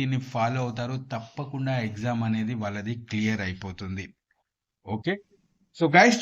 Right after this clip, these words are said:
చూడండి, ఎగ్జామ్ డేట్స్ అందరికీ తెలిసిందే, అఫీషియల్‌గా అనౌన్స్ చేసేసారు. ఫైవ్ జూన్ నుంచి ట్వంటీ త్రీ జూన్ వరకు జరుగుతాయి. పదిహేను రోజులు ఎగ్జామ్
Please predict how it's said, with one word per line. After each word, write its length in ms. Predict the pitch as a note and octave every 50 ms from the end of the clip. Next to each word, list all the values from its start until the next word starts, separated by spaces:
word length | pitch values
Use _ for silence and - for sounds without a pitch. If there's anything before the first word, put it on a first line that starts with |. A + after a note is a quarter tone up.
| -
చూడండి, 400 | G3+ F3+ F3 G#3 G#3 G#3 F#3 D3+ D#3 G#3 G#3 - - - - _ _ _ _ _ _ _ _ _ _ _ _ _ - G#2+ G#2+ - - A2 A#2 B2+ C3
ఎగ్జామ్ 280 | C3 B2+ E3 G#3 A3 G#3
డేట్స్ 240 | G3+ G3 F#3+ - - F3+
అందరికీ 300 | D#3 D3+ D#3+ D#3+ D#3 E3 D#3+ D#3+
తెలిసిందే, 380 | D3 C#3+ C#3 C#3+ D#3+ D#3 D#3+ F3 D#3+ C3+
అఫీషియల్‌గా 580 | - - D#3 - - - E3+ D#3+ D#3+ D#3 E3 D3+ C#3
అనౌన్స్ 260 | C3+ C3+ D3 D#3 D3+ - -
చేసేసారు. 560 | C#3+ C3 C3+ D3 C3+ C3 C#3+ C3 C3 C3+ E3 G3+ G3 - - - -
ఫైవ్ 240 | - B2+ C3+ D3+ E3+ D#3 C#3+
జూన్ 160 | D3+ D3+ D3+ D3+ D3
నుంచి 220 | D3 C#3+ D3 F3 D3+ -
ట్వంటీ 300 | C#3+ C3 C#3 C3 D3 D3 C3+
త్రీ 160 | C#3+ C#3 C#3+ D3 C#3+ C#3+ A2 G#2 _ _ B2 A#2 A2
జూన్ 180 | C3 C3+ C#3 C#3 C3+
వరకు 220 | - C3+ C3 - C3 B2+
జరుగుతాయి. 420 | B2+ A#2+ A#2+ A#2+ A#2+ B2+ A#2+ B2+ D3+ - - -
పదిహేను 420 | B2+ B2+ C#3+ D3 E3 F3 F3 E3+ D3 D3
రోజులు 300 | C#3+ C#3+ C3+ C#3+ D#3 G#3 - - - - - - - - - A#2+ C3
ఎగ్జామ్ 340 | B2 - A#2+ D#3+ D#3 D#3